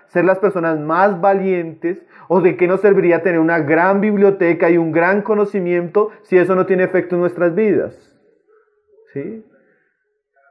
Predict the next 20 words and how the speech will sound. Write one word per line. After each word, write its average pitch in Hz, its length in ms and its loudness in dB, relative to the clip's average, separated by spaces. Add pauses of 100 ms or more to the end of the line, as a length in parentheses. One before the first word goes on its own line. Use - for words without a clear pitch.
(100)
Nosotros 160 480 -2
necesitamos 185 1300 0
crecer 165 600 2
en 202 120 0
esa 196 260 0
vida 185 280 2
cristiana. 180 760 -2 (360)
Y 151 120 0
una 165 220 4
de 208 60 4
las 208 140 2
maneras 170 400 -2
que 170 200 -10
crecemos, 156 680 -2
como 156 220 0
dice 139 220 0
aquí 139 220 -4
Pablo, 139 640 0 (500)
Pedro, 143 420 4
perdón, 139 440 -2